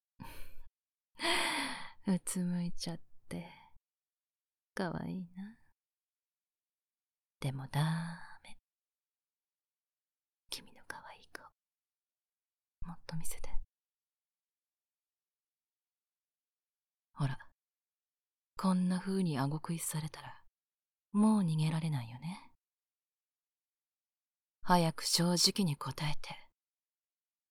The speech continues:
楽になろう。<laughs> 意地悪だなんてひどいな。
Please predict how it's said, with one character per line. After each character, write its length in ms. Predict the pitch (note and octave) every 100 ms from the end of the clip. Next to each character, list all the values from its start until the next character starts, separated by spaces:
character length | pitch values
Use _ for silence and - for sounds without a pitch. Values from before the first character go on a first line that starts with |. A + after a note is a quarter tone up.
| _ -
楽 320 | E3 - F#3+
に 120 | F3+
な 120 | E3+
ろ 100 | F3+
う。 20 | A3 - _ _ _ _ _ _ _ _ _ _ _ _ _ _ _ _ _ _ _ _ _ _ _ _ _ _ _ _ -
<laughs> 320 | F#3+ - D#3
意 60 |
地 280 | D3 - F#3+
悪 240 | G#3 F#3+ E3
だ 120 | D3
な 160 | B2+
ん 80 | B2
て 120 | -
ひ 180 | C#3+ C3+
ど 180 | C#3 D3
い 100 | C#3+
な。 680 | B2+ C3+ C3+ - - D#3+